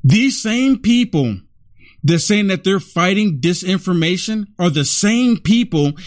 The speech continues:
that will ban you, suspend you, delete you if you say a man dressed in a dress is not a woman. If you say that is a man, they're, they're subject to ban you. Me saying that.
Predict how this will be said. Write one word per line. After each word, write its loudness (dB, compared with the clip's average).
that 0
will 0
ban 0
you, 2
suspend 0
you, 2
delete 0
you 0
if -2
you 2
say 0
a 0
man 0
dressed -4
in -2
a -2
dress -2
is 2
not 2
a 0
woman. 0
If 0
you 4
say 0
that -2
is -2
a 2
man, 0
they're, 0
they're -2
subject -2
to 2
ban -2
you. 0
Me 4
saying 0
that. 0